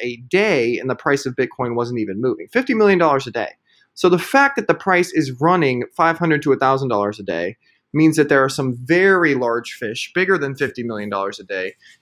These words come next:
indeed, that are buying. So what does this mean for the average investor, people with normal amounts of money, not fifty million dollars? Honestly, nothing has really changed. There will always be people,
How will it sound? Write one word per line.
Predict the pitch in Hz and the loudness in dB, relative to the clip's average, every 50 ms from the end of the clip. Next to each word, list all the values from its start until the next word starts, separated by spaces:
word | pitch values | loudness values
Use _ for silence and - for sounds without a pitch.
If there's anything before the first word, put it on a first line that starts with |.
| - - - | -16 -8 -2
indeed, | 127 131 127 123 117 113 139 147 147 131 117 107 101 101 101 | 0 0 2 2 0 0 0 0 0 0 0 -2 -4 -6 -4
that | 113 113 107 | -4 -2 -2
are | 107 101 | -2 -2
buying. | 107 120 120 98 71 64 _ _ | -2 -2 -4 -4 -8 -12 _ _
So | - - - 196 | -10 -6 -4 -2
what | 185 214 240 240 | 0 0 0 0
does | 240 202 | -2 -4
this | 202 185 - | -4 -4 -2
mean | - 175 165 156 | 0 0 0 0
for | - 151 | -2 -4
the | 135 113 | -4 -2
average | 98 117 123 117 117 110 - | 0 0 0 0 -2 -4 -6
investor, | 117 107 104 110 104 104 - - 73 69 - | -6 -10 -6 -6 -6 -8 -8 -12 -14 -14 -12
people | 120 110 - 104 | -14 -12 -8 -8
with | 107 101 - | -8 -8 -6
normal | 113 113 110 107 104 98 | -4 -2 -2 -2 -2 -2
amounts | 95 98 98 95 107 - - | -2 -2 -2 -4 -4 -6 -8
of | 127 120 - | -6 -2 0
money, | 156 139 117 101 | 0 0 0 -2
not | 101 101 95 - | -4 -4 -6 -6
fifty | - 120 - - 107 | -8 -12 -10 -8 -8
million | 107 95 95 101 | -6 -6 -4 -2
dollars? | 113 107 95 - - - _ _ - - - _ - | -2 -2 -2 -4 -8 -14 _ _ -20 -20 -20 _ -2
Honestly, | - 151 185 202 208 - - 180 | 2 2 4 4 2 2 2 2
nothing | 160 156 151 165 147 | 2 2 2 2 0
has | 139 127 120 | 0 0 0
really | 127 123 113 110 | 0 -2 -2 -2
changed. | - - 127 113 98 82 - - | -4 -4 -4 -6 -6 -6 -4 -4
There | 135 131 | -2 0
will | 139 - | 0 2
always | 175 190 196 185 | 4 4 4 4
be | 185 - 151 | 2 0 0
people, | - - 147 135 - | 2 0 0 0 -2